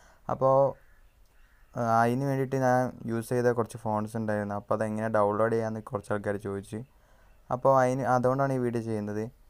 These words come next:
അപ്പോൾ നിങ്ങൾക്ക് അറിയണവരാണെങ്കിൽ ഇത് കാണേണ്ട ആവശ്യമില്ല, അറിയാത്തവരാണെങ്കിൽ ഒന്ന് കാണാം. അപ്പോൾ ആദ്യം നമുക്ക് ചെയ്യേണ്ടത് Chrome ഓപ്പൺ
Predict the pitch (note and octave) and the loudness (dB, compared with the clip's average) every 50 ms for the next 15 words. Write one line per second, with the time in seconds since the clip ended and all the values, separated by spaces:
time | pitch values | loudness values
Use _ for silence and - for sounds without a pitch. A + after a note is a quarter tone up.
0 | _ _ - - A2 A2+ A2 A2 A2+ - A#2 A2+ A2 A2 A2+ A#2+ A#2+ B2+ B2+ A#2+ | _ _ -8 -6 -4 -4 -4 -2 0 0 2 2 2 0 0 0 2 2 2 2
1 | A#2+ A#2+ A#2 A#2 B2 B2 C3+ C#3+ C#3 - - - - - _ _ _ _ - _ | 0 -2 -2 -2 -4 -4 -4 -6 -8 -12 -16 -20 -20 -20 _ _ _ _ -20 _
2 | _ _ _ _ _ _ _ _ _ _ _ _ _ _ _ _ _ _ - C3 | _ _ _ _ _ _ _ _ _ _ _ _ _ _ _ _ _ _ -12 -4
3 | B2 A2+ A2 A2+ A#2 A2+ A2+ A2 G#2+ G#2+ - A2+ G#2+ G#2+ A2 A2+ A#2 G#2+ - - | -2 0 0 2 4 4 4 4 4 0 -4 -8 -6 -6 -6 -6 -6 -6 -4 -2
4 | G#2+ G#2 G#2 G#2 G#2+ - - A2+ A#2 A2+ G#2+ G#2+ G#2+ G#2+ G#2 G#2 G#2+ G#2 G2+ G2 | -2 0 2 0 0 -2 -4 -4 -2 -2 -2 -4 -4 -6 -6 -6 -6 -6 -6 -4
5 | G2+ G#2+ B2 D#3 - - _ - - - - - - - - - - C3 - C#3 | -4 -4 -4 -6 -8 -16 _ -20 -20 -20 -20 -20 -20 -20 -12 -8 -6 -2 0 2
6 | D3 D#3 C#3+ - - - - - - - - - _ - - - - - _ _ | 2 0 -2 -6 -12 -12 -12 -14 -14 -18 -20 -20 _ -20 -20 -20 -20 -20 _ _
7 | - - - - _ _ _ _ _ _ - B2 B2 C#3 C#3+ E3 D#3+ D#3 D3+ C#3+ | -20 -20 -20 -20 _ _ _ _ _ _ -4 0 0 0 0 0 -2 -4 -4 -8
8 | C#3 C#3 C#3 C3 A#2+ A#2+ B2 B2 A#2+ A#2+ B2+ B2 - - - - - - - - | -8 -8 -6 -6 -6 -6 -6 -6 -8 -8 -10 -12 -14 -18 -20 -20 -20 -20 -20 -18
9 | - - B2 A#2 A#2+ C3 C#3 C3+ A#2+ - A#2+ | -12 -8 -6 -6 -6 -6 -6 -8 -8 -8 -10